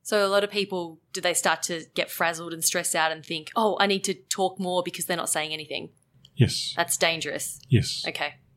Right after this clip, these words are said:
Speaker 2: The, the lovely thing about Power and Control is they're so straightforward. There's no agenda. There's no emotional attachment. They're not trying to be tricky. I, I, there's no sign of Machiavelli anywhere in here. It's just, "I like this, I don't like that."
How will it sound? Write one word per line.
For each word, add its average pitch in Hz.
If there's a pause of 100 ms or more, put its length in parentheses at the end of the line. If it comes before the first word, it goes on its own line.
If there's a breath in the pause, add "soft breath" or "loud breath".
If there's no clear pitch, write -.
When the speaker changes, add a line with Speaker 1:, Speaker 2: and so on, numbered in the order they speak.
(720 loud breath)
Speaker 2:
The, 139 (340)
the 156
lovely 214
thing 202
about 127
Power 117
and 107
Control 113
is 110
they're 120
so 131
straightforward. 127 (520 soft breath)
There's 135
no 175
agenda. 123
There's 135
no 139
emotional 123
attachment. 113
They're 123
not 131
trying 123
to 110
be 107
tricky. 123 (480 loud breath)
I, 143
I, 165 (120)
there's 135
no 147
sign 131
of 113
Machiavelli 113
anywhere 107
in 98
here. 101
It's 139
just, - (320 loud breath)
"I 123
like 143
this, - (540)
I 120
don't 107
like 110
that." 120